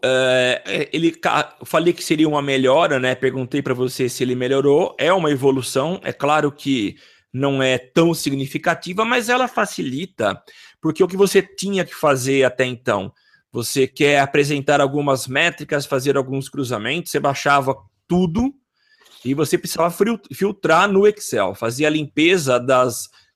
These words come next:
colunas que não eram interessantes manualmente. Então, se isso já vem pronto, você automatiza essa tarefa de se fazer o, o, o,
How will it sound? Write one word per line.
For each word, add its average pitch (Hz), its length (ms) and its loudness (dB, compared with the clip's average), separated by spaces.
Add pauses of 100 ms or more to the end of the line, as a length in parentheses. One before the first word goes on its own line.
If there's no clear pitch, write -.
colunas 151 480 4
que 147 100 -4
não 135 220 -2
eram 131 200 2
interessantes 175 840 -2
manualmente. 233 880 -2 (340)
Então, 170 260 -4
se 175 160 -8
isso 180 200 -4
já 165 180 2
vem 160 200 -4
pronto, 156 400 -4
você 208 420 -2
automatiza 190 1040 0 (420)
essa 131 300 -2
tarefa 135 640 2
de 131 120 -8
se - 120 -8
fazer 127 500 0
o, 120 260 2
o, 110 400 -2 (760)
o, 113 760 0